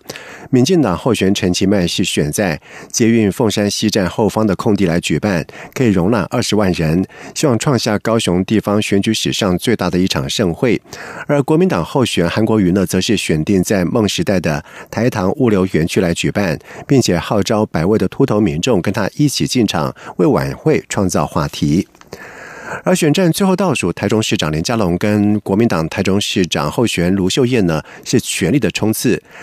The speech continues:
林佳龙请到了总统府秘书长陈菊相挺扫街拜票，而辞去立委的卢秀燕则是说自己是以坚定而且平静的心情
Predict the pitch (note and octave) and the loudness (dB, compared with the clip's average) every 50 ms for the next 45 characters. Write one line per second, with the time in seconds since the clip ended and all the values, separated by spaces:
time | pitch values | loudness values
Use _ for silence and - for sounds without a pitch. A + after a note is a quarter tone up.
0 | - - - C#3+ - G3 G3 F3+ D3 A2+ A2 B2 C#3 - - - F2+ D#2 D#2 C3+ | -6 0 2 2 4 4 2 2 2 2 2 2 0 -2 -2 -2 -2 -2 0 0
1 | A#2+ G#2 F#2 - - A2 B2 D3 D#3 C#3+ - - E2+ D#2+ D#2+ D#2 D#2+ - B2+ A2+ | 0 0 0 0 0 0 0 2 0 0 0 0 0 2 2 0 0 0 0 0
2 | E2 C#2+ - - F#2+ F#2+ A2+ - - F2+ F2 F2+ - - C3+ C#3 D3 - - F2+ | 0 0 -2 0 0 0 0 0 0 0 0 0 0 0 0 0 0 0 0 0
3 | F2 - - D2 C2 - - G2+ - - F2 D#2 - - A#2 F2+ - - - - | 0 0 -2 -4 -4 0 -2 -2 0 0 -4 -4 -2 -2 -2 -2 -2 -4 -8 -16
4 | - - - - - - A2+ A#2 - - A2 G2+ - - A#2 F#2 C3+ C#3+ C#3 G#2+ | -18 -16 -14 -8 -4 0 0 0 2 0 0 0 2 2 0 2 2 2 2 2
5 | F2 - - G#2+ G#2 F#2+ G2 - C#3+ B2+ A#2+ A#2 G2+ F#2 E2+ - F2 E2+ F2 - | 2 0 -2 -2 0 0 0 0 0 2 2 2 2 0 0 0 -2 -2 -2 -2
6 | - - A#2 G#2+ F#2+ E2+ D#2+ - _ _ - - _ - - C3+ B2+ B2+ - G3 | -2 0 0 2 2 2 0 -4 _ _ -20 -18 _ -2 0 2 2 2 0 0
7 | F3 - G2 D#2+ - - - C3+ G#2+ E2+ C#2+ - - _ - - D#3 D#3 E3 - | 0 0 0 -2 -2 -2 -2 0 0 0 -2 -4 -6 _ -4 0 0 2 2 2
8 | E3+ B2 F2 - - G#2+ - - D#2 - - - - F2+ F2+ G#2 - - C3 G2+ | 2 0 0 0 0 -2 0 0 -2 -4 -4 -4 -2 0 0 0 0 0 0 0
9 | F2 - B2+ B2+ B2 - - E2 E2 F2 | 0 2 0 0 0 0 0 0 0 0